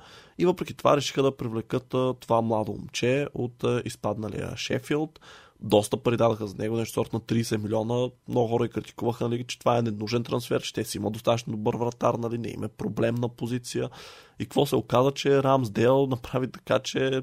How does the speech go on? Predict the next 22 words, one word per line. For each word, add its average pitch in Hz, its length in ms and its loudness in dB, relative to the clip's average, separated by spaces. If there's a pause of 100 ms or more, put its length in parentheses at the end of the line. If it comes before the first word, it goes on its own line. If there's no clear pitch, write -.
(120)
Берн 120 340 2
Лено 117 300 2
е 123 80 2
за 120 300 0 (120)
продан, 110 340 2 (120)
общо - 340 -6
взето. 101 400 -6 (500)
И - 40 -12
точно 123 220 4
за 117 80 0
това 117 200 2
съм 117 160 -2
го 107 80 -6
добавил. 127 600 0 (180)
Ти 123 300 -2
много 120 220 4
добре 110 240 2
знаеш 113 420 0
какви - 240 -10
спасявания 110 760 -2
е - 120 -8
способен 90 500 0